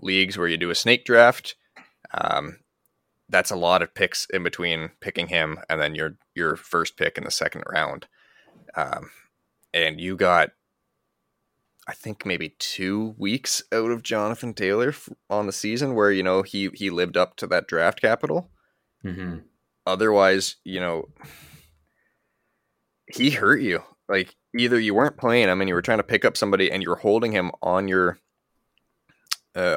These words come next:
Speaker 1: on your roster, or you were, uh, you were keeping him in your I R spot,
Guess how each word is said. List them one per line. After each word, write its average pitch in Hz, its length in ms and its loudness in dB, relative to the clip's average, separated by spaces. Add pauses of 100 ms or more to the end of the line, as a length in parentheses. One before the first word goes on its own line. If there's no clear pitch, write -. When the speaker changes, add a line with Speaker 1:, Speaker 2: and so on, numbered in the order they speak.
Speaker 1:
on 92 220 0
your 82 140 -2
roster, 92 580 0 (640)
or 95 480 4 (1700)
you 104 260 -4
were, 98 380 4
uh, 90 280 4 (180)
you 98 120 -6
were 98 180 -4 (280)
keeping 123 300 2
him 107 40 0
in 104 80 0
your 98 120 6
I 107 160 10
R 107 140 8
spot, 104 380 6